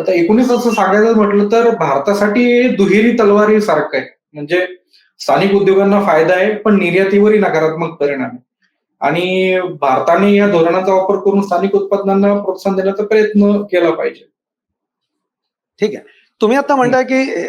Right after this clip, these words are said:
Speaker 2: दोन्ही बाजूचे परिणाम भारताच्या बाजूने बघायला मिळत आहेत. अ,
Speaker 1: हम्म.
Speaker 2: असं म्हटलं गेलं की या टॅरिफ वाढीचा सगळा जो, अ, परिणाम आहे तो भारतातल्या, अ, ज्याला म्हणतो आपण,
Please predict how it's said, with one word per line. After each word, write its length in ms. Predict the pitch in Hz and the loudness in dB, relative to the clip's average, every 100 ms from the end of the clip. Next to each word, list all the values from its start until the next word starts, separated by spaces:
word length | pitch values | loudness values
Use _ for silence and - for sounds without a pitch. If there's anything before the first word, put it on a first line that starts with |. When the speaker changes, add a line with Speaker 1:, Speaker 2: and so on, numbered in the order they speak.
| - | -2
Speaker 2:
दोन्ही 240 | 180 190 262 | 0 2 2
बाजूचे 420 | 240 214 220 233 | 0 0 2 0
परिणाम 500 | 233 208 208 208 233 | 0 0 2 0 -2
भारताच्या 540 | 226 156 185 196 202 208 | -2 0 2 0 0 0
बाजूने 300 | 180 180 190 | 0 0 0
बघायला 340 | 175 147 170 | 0 0 0
मिळत 280 | 175 165 175 | 0 0 0
आहेत. 140 | 151 - - - - - | 0 -2 -14 -20 -20 -4
अ, 40 | 220 | 0
Speaker 1:
हम्म. 440 | 196 - - 262 | 2 0 -4 -2
Speaker 2:
असं 220 | 165 - | 0 0
म्हटलं 320 | 277 233 233 262 | 0 0 0 0
गेलं 200 | 208 196 | 2 2
की 500 | 208 240 247 262 - 208 | 0 0 0 -2 -8 -2
या 140 | 185 202 | 2 2
टॅरिफ 420 | 208 196 190 226 - | 0 0 0 -2 -2
वाढीचा 540 | 180 170 196 - 202 | 0 0 -2 0 0
सगळा 360 | 208 190 170 185 | 0 0 0 0
जो, 440 | 180 196 202 - _ _ - | 0 0 0 -4 _ _ -4
अ, 60 | |
परिणाम 480 | 190 190 175 202 220 | -4 0 0 2 0
आहे 100 | 214 | 0
तो 140 | 214 214 | 0 0
भारतातल्या, 920 | 147 175 196 202 202 214 220 247 247 - _ _ _ | 0 0 0 -4 0 2 4 2 0 -8 _ _ _
अ, 220 | 208 185 | 0 0
ज्याला 300 | 170 165 202 | 0 0 0
म्हणतो 280 | 202 196 208 | 0 -2 0
आपण, 440 | 190 196 190 180 | 0 0 0 -4